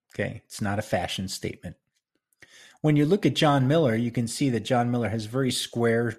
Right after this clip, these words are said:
you know, uh, erect shoulders. Keep your mind out of the gutter. And that body type really looks nothing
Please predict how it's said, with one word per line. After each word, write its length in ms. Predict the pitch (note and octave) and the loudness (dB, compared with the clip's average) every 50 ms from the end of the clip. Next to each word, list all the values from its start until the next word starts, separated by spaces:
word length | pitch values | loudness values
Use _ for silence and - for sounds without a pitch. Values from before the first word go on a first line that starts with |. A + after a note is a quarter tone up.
| _ _ - | _ _ -20
you 180 | F3 F3+ C3+ G#2 | -12 -10 -8 -6
know, 240 | G2 F#2 F#2+ - - | -6 -6 -8 -10 -10
uh, 160 | G2 G2 F#2+ - _ - | -8 -10 -10 -8 _ -2
erect 560 | B2 A2 G#2+ B2 D#3+ - - - - - - _ | -2 0 2 0 0 -2 -4 -10 -16 -18 -16 _
shoulders. 580 | - - - C3 B2 C3 C#3+ C#3+ - - - - | -6 -2 0 2 2 0 -2 -6 -10 -12 -16 -16
Keep 220 | - - G2+ - - | -10 -8 -8 -6 -4
your 80 | A2+ | -4
mind 240 | G2+ G2+ G2+ G#2+ G#2 | -4 -2 -4 -2 -2
out 140 | G2+ G#2+ A#2 | -2 -4 -4
of 40 | A#2+ | -6
the 60 | A#2 | -6
gutter. 380 | G#2+ G2+ F#2 G2+ D3 E3 - - - - - - - - - - - _ _ _ _ | -4 -4 -2 -2 -4 -6 -8 -12 -20 -20 -20 -20 -20 -20 -20 -20 -20 _ _ _ _
And 560 | - A#2+ A#2 A#2 A#2 A#2 A#2 A#2 A#2 A#2 - - _ _ _ _ _ _ _ _ _ _ _ _ - | -2 0 2 2 2 2 0 0 -2 -4 -6 -10 _ _ _ _ _ _ _ _ _ _ _ _ -6
that 600 | C#3+ A#2+ A2 A2 C3+ C3 C#3 C3+ - - A#2 G#2 | -6 -4 2 4 4 4 4 2 -2 -6 -4 0
body 360 | - B2 B2 C#3 C#3 C3 A#2+ | 2 4 4 4 4 2 0
type 320 | - - A#2+ G#2+ A2 A2 - | 0 -2 -2 -2 -2 -4 -2
really 280 | E3+ C3 B2+ B2 A#2+ A2+ | 2 2 4 4 4 2
looks 320 | G#2+ A2 G#2+ - - - | 0 -2 -4 -6 -10 -10
nothing 640 | F#2+ G#2+ A2 A#2 - - B2 G#2+ G2+ G#2+ A2 B2 | -6 -4 -2 -2 -2 -2 -4 -4 -4 -6 -8 -8